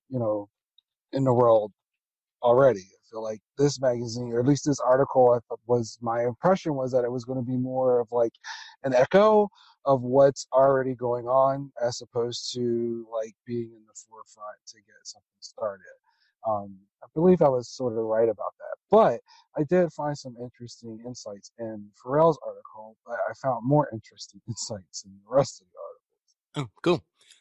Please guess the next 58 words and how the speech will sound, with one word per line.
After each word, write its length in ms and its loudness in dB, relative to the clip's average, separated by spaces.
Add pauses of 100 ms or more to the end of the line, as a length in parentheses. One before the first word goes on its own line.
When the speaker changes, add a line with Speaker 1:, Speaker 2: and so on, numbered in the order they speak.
Speaker 2:
So, 240 -2 (180)
um, 540 -2 (420)
let, 260 -2
let's 220 -6
stick 340 -4
to 200 2
the 120 -6
Pharrell 460 -2
interview 340 -2
at 100 -2
first, 240 -2
'cause 80 -4
that's 180 -2
what 120 0
I, 180 0 (760)
I 100 0
know 240 2
everybody's 420 -4
read 180 0
that, 300 0
and 220 -8
as 100 -4
I 60 0
was 120 0
telling 200 -4
Al 160 -2
before 160 -10
we 60 -6
got 260 0 (100)
on 240 -4
the 80 -4
show, 300 -2 (260)
I 120 0
went 160 0
looking 240 -2
for 100 -6
G 200 -2
Q 140 -2
magazine. 460 -2
I, 180 -2
I 120 0
couldn't 200 0
find 220 -2
a 40 -2
copy. 480 -2
I 60 -2
don't 100 -4
know 100 -2
where 220 0
the 160 -10
heck 160 -6
magazines 460 -2
are 40 -4
sold 260 0
anymore 300 -6
these 180 -8
days, 280 -4
but 160 -8